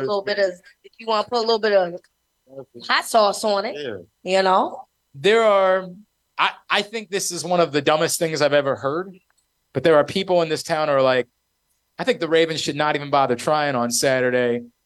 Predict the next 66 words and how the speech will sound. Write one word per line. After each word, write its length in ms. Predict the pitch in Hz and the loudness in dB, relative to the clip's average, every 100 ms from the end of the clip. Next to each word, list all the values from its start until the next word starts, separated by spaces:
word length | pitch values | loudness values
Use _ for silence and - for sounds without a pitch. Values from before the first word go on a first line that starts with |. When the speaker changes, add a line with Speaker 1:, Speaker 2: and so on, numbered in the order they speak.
| _ 147 | _ -6
Speaker 2:
and 140 | 139 | -2
try 180 | - 165 | 0 2
to 80 | 156 | 2
knock 320 | 160 156 - | 0 -2 -2
the 80 | 139 | -4
Bills 460 | 117 175 165 131 | 0 2 2 0
out 160 | 139 127 | 0 0
of 120 | 123 | -4
the 60 | - | -2
playoffs. 400 | 131 123 120 156 | 0 0 0 0
Let 160 | 165 | -2
the 60 | 160 | -2
Steelers 460 | - 170 151 131 | -2 0 0 -4
win, 200 | 123 160 | -2 -2
and 80 | 135 | -2
maybe 160 | 139 135 | -2 -4
the 80 | 113 | -2
Bills 400 | 120 147 135 - | 0 0 0 -2
stay 200 | 127 104 | -2 -2
out 160 | 98 | -6
of 40 | 95 | -8
the 100 | - | -6
playoffs." 520 | 107 90 82 - - | -4 -4 -8 -4 0
Speaker 1:
Well, 80 | 302 | 0
the 60 | 311 | 2
Bills, 280 | 381 539 - | 2 2 0
the, 360 | 240 240 294 | -2 -2 -4
the, 320 | 247 269 285 | 0 -2 0
ironically, 540 | 269 254 311 403 294 208 | 0 2 2 0 2 2
the 100 | 196 | 4
Bills 320 | 233 254 214 | 6 6 4
still 240 | - 262 | 0 2
have 140 | 220 202 | 2 2
an 60 | |
opportunity 640 | 180 175 - 254 240 156 156 | 0 -2 -4 -4 -4 -6 -4
to 100 | 160 | -2
win 220 | 190 220 | 0 0
their 180 | 175 170 | 0 2
own 220 | 208 185 | 2 0
division, 400 | 170 196 208 160 | -2 -2 -2 -4
Speaker 2:
They 100 | 143 | -4
Speaker 1:
so 80 | 180 | 0
Speaker 2:
sure 160 | - 120 | 2 4
Speaker 1:
forget 100 | 185 | 4
Speaker 2:
do. 60 | 190 | 2
Speaker 1:
all 160 | 165 | 0
of 80 | 156 | -2
that. 200 | 202 165 | -2 -2
Speaker 3:
Yeah, 320 | 139 87 82 | -2 -4 -6
exactly. 480 | 92 90 139 101 95 | -10 -10 -8 -6 -6
I 40 | |
mean, 80 | 95 | -6
Speaker 1:
Eh, 160 | 196 170 | -6 -4
Speaker 3:
that's 120 | 220 | -2
Speaker 1:
<laughs> 160 | 240 202 | 0 2
they 160 | 269 359 | 2 4
Speaker 3:
not 80 | |
Speaker 1:
control 260 | 262 247 226 | 2 2 2
their 160 | 208 208 | 4 4
own 220 | 269 226 | 4 2
destiny. 500 | 185 185 - 170 165 | 0 -2 -8 -8 -6
Speaker 3:
Exactly. 500 | 165 - 95 92 180 | -8 -6 -6 -6 -4
Speaker 2:
Can 120 | 175 | -4
you 360 | 175 226 277 269 | -2 -2 0 0
explain, 920 | 240 180 - - 165 156 113 104 101 | -2 -4 -4 -2 0 0 0 -6 -8
because 260 | 113 160 | -4 -2